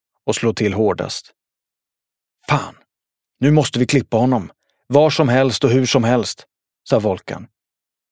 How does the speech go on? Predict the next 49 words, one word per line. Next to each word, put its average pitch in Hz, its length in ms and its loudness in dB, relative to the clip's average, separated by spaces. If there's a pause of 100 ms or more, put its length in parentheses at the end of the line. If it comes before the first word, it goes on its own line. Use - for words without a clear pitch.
(280)
Jag 104 120 2
höll 117 140 2
med 95 180 -4
honom. 92 300 -16 (1500)
Varje 156 400 4
dag 107 260 2
som 113 180 0
gick 107 320 -2
utan 104 260 0
att 107 120 -4
vi 98 80 -2
slog 101 260 -6
till 87 340 -6 (300)
var 117 180 2
som 113 120 -2
en 110 80 -2
present 127 480 -2
till 113 100 -6
den 110 100 0
andra 98 240 -4
sidan. - 480 -12 (600)
Det - 80 0
hade 110 120 0
vi 113 60 0
inte 107 140 -2
råd 104 240 -2
med. 76 200 -10 (1040)
Döden 139 480 2
flåsade 123 400 2
oss 95 140 -2
i 113 60 0
nacken 98 520 -6 (280)
och 127 120 0
vi 123 60 2
var 113 120 0
tvungna 127 560 2
att 135 60 2
lösa 127 320 0
situationen 101 640 -2
snabbt - 480 -4
om 107 100 0
vi 104 80 0
ville 98 180 -2
komma 107 240 -2
undan 101 360 -2
med 101 100 -2
livet 95 300 -4
i 98 60 -4
behåll. 101 400 -6